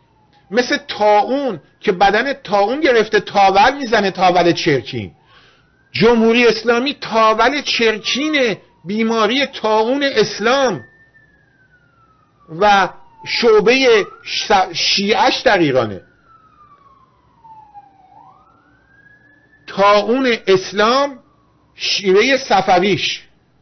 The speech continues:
شی-، شیعهٔ اثناعشریش در ایرانه و این جمهوری اسلامی اون تاول چرکینشه. اینایی که در این رادیو تلویزیون ها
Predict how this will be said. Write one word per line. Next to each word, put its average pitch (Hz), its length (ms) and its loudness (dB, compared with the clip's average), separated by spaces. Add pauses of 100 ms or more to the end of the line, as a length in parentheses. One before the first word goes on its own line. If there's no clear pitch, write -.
(1160)
شی-، - 460 -6
شیعهٔ 226 640 0
اثناعشریش 190 840 -2
در 160 180 0
ایرانه 95 420 -6 (1400)
و 196 60 -2
این 262 140 -2
جمهوری 233 420 -2
اسلامی 226 340 0
اون 294 80 -6
تاول 240 460 0
چرکینشه. 156 720 -4 (320)
اینایی 247 380 2
که 247 140 -2
در 233 160 2
این 226 180 0
رادیو 214 300 2
تلویزیون 214 640 -2
ها 208 300 -2